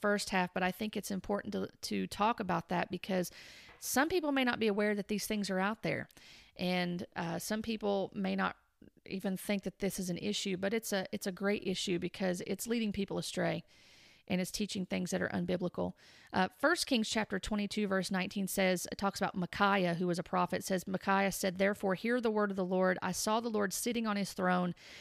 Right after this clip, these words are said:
and all the host of heaven standing beside him on his right hand and on his left."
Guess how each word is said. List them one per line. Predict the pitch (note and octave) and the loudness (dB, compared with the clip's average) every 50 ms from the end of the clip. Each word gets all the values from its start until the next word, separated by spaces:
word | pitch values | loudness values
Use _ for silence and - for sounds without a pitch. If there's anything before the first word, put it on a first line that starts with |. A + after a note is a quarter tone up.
| - - - - | -18 -14 -4 -2
and | F3+ F3+ | 0 2
all | F#3+ G#3 A3+ | 2 4 4
the | A#3 G#3+ | 2 4
host | G3 G#3 G#3 G3+ - | 4 4 4 2 0
of | G3+ - | -2 0
heaven | G3+ G3 F#3 F#3 F3+ | 0 0 2 0 0
standing | - - - G#3+ G#3 G#3 G3+ F#3+ | 0 0 0 2 2 2 0 0
beside | G3 F3 - - G3 F#3+ G3+ G#3 | -2 0 2 4 4 4 4 2
him | G3 G3+ F#3+ F3+ - | 2 0 0 0 0
on | - F3+ | 0 0
his | F3+ F#3 F3 F3+ | 0 0 0 0
right | F#3+ F#3 G3 G#3 - | 0 2 2 0 0
hand | - - G3 F#3 F#3 F#3 F3+ - | -2 -2 0 0 0 0 -2 -2
and | - F3+ | -2 -2
on | F3+ F3+ F3+ | -2 -2 -2
his | F3 - - | -2 -2 0
left." | F#3+ F3+ F3 E3+ E3+ - - - | 2 2 2 2 0 -2 -8 -14